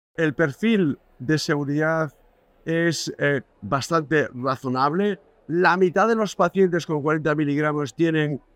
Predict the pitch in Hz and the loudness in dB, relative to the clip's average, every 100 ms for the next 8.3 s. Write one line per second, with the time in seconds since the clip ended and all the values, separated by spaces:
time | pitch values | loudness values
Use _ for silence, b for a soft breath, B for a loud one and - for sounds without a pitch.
0 | _ - - 196 214 202 185 165 151 147 | _ -18 -4 2 4 4 4 2 0 0
1 | 143 139 151 147 147 127 113 110 143 175 | 0 0 0 0 0 -2 -2 0 0 2
2 | 208 185 - - _ _ _ _ _ _ | 0 -2 -10 -20 _ _ _ _ _ _
3 | - _ _ - 151 139 104 - 147 147 | -20 _ _ -4 0 0 0 -4 -4 0
4 | 180 220 185 165 165 - 139 147 160 165 | 2 2 0 -2 -2 -2 -2 0 0 0
5 | 147 143 120 143 151 143 127 - 180 170 | 0 0 2 0 0 -2 -4 -2 0 0
6 | 156 175 175 151 - 127 151 143 139 - | 0 -2 0 -4 -4 -2 0 0 -2 -2
7 | 135 147 135 131 139 147 123 120 - 151 | 0 0 0 0 0 -2 -2 -4 0 2
8 | 139 123 | 2 0